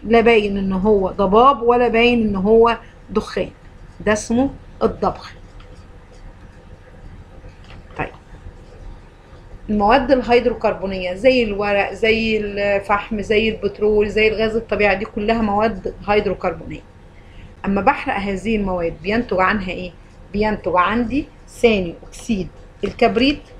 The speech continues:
وأكسيد النيتروز ومركبات عضوية متطايرة، في أو سي. يبقى ثاني أكسيد الكبريت وأكسيد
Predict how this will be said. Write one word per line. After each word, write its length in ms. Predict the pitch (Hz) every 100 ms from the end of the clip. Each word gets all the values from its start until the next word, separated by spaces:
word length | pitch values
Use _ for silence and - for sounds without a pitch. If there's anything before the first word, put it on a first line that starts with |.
| - - - - - -
وأكسيد 580 | 190 185 - 254 208 156 -
النيتروز 840 | 190 196 214 214 233 285 254 - - - - -
ومركبات 840 | 190 196 202 196 - 196 220 269 -
عضوية 640 | 220 185 196 226 240 240 - -
متطايرة، 760 | 208 226 233 208 170 - - - - - - - - - - -
في 420 | 175 175 214 233 226 -
أو 300 | 196 196 220
سي. 340 | 220 - 165 160 - - - - - 175
يبقى 280 | 165 - 180
ثاني 400 | - 214 202 185
أكسيد 440 | - - 214 180 - -
الكبريت 640 | 185 - 190 202 240 294 - - -
وأكسيد 600 | 175 - - - 220 165